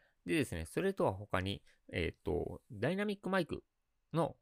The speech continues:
手話のエスエム五七っていうマイクもお借りして、こちらの方も使い始めましたが、まあ、ダイナミックマイクでエスエム五七なので、どちらかといえば楽器の音取りとかにはいいよと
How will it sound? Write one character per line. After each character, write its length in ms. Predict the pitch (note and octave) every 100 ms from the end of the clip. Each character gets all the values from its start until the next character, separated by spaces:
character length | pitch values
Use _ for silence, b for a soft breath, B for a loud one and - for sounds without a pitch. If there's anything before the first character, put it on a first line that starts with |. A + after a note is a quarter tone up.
| b b b -
手 60 | G3+
話 180 | F#3+ G2+
の 180 | - - -
エ 80 | A#2
ス 140 | -
エ 80 | G#3
ム 100 | C3
五 180 | G2+ A2+
七 240 | A2+ A2+
っ 60 | A2+ _ -
て 60 | A2+
い 280 | A2+ D3+
う 40 | C#3+ _ _ _ _ _
マ 160 | B2+ A#2
イ 80 | A#2+
ク 100 | B2
も 240 | D3 - - -
お 100 | -
借 200 | - G2+
り 40 | G2
し 120 | -
て、 220 | F3+ G#3+ -
こ 120 | C3
ち 120 | -
ら 120 | C#3+ C3+
の 80 |
方 220 | C3 C3+ C#3+
も 220 | G3+ - _ _ _ _ _ _ _
使 220 | - - F#2+
い 100 | F2+
始 240 | G#2 F2+
め 100 | E2+
ま 120 | F2
し 80 | -
た 120 | D#2+
が、 240 | F2 C3 - _ _ _ b b b b b
ま 80 | F2
あ、 20 | E2+ -
ダ 120 | A#2+
イ 60 |
ナ 80 | C3
ミ 140 | D3+ C#3
ッ 20 |
ク 100 | D3
マ 120 | D3
イ 60 | -
ク 200 | - -
で 180 | - -
エ 40 |
ス 120 | - G3
エ 40 |
ム 100 | F3+
五 160 | A2 G#2+
七 160 | G#2+
な 120 | G2+ F2
の 140 | D#2
で、 140 | F2+
ど 120 | F2+ G#2+
ち 100 | F#3
ら 80 |
か 120 | F3+ -
と 100 | D#3
い 40 |
え 40 |
ば 100 | A#2
楽 240 | D#2+ A#2 -
器 120 | G3
の 100 | G3
音 180 | F#3 F#3
取 160 | F#3
り 60 | F#3
と 100 | E3+
か 100 | B2+
に 120 | G#2+
は 140 | D#3+ - _ _ _
い 120 | C#3+
い 40 | A2
よ 140 | F#2
と 120 | -